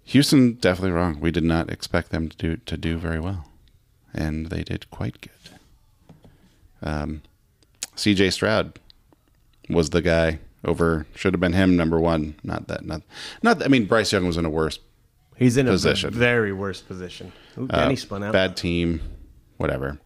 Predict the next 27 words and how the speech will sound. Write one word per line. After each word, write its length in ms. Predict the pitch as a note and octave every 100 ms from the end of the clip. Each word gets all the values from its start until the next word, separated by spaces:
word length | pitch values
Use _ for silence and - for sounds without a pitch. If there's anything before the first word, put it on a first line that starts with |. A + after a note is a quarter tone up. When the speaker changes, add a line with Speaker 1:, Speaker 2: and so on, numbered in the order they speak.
| _ E2+
Speaker 1:
Uh, 180 | F#2
but 80 | F2+
we 80 | A#2
did 140 | B2 C#3+
this 120 | A2
briefly 440 | - G2 F#2 F#2
last 460 | E2 D#2+ D#2 - - - - _ - -
podcast, 520 | F#2+ F2 - E2 E2 -
but 100 | E2
I 40 |
think 220 | D#2+ E2 E2
now 260 | E2 E2
we 120 | D#2+
have, 140 | E2 E2
like, 200 | E2+ -
the 100 | F2+
full 260 | - G2
season 360 | E2+ G2 F#2+ F2+
is 100 | G2
over 360 | F3+ F#3 E3 D3
and 120 | G#2+
we 100 | F#2+
can 140 | F2
kinda 220 | D#2 D#2 D#2
go 120 | D2+
back 280 | D2+ D2+ D#2+
and 220 | D2+